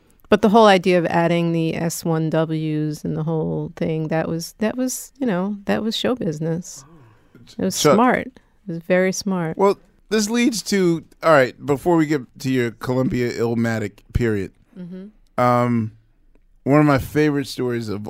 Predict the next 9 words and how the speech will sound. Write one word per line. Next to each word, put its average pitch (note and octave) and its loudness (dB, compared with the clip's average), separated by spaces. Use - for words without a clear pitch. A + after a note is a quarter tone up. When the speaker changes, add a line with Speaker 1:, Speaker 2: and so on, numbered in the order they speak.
Speaker 2:
all A2+ -2
time, A2 -6
if, - -8
I B2 -8
mean, B2 -2
the A#2+ 0
reason D#3 4
why C3 4
I B2 2